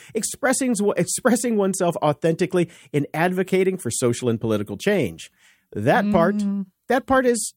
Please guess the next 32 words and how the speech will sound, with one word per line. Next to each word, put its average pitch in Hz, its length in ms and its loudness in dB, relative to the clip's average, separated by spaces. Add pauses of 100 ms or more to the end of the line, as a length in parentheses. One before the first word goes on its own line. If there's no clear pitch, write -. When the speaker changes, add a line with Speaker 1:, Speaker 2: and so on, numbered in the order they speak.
Speaker 1:
kinda, 175 960 -2 (140)
Speaker 2:
Mm. 196 300 -4
Speaker 1:
maybe 190 380 2
just 175 280 -2
a 143 80 0
little, 151 840 -2 (100)
but 208 240 4
Speaker 2:
There - 320 0
wasn't 208 160 2
Speaker 1:
basically 320 220 6
Speaker 2:
a - 20 2
lot 190 240 4
of 180 100 2
advocating 143 720 2
for 113 160 -6
social 110 420 -2
and 98 100 0
political 92 400 -4
change 90 380 -4
as 85 80 -10
part 92 220 -6
of 82 60 -8
the 87 120 -4
initial 90 360 -2
punk - 260 -10
movement. 85 380 -8
That 127 140 -4
did 151 180 -2
come 98 200 -2
after, - 300 -16 (140)
though. - 60 -18 (580)
Speaker 1:
Yeah, 320 220 -8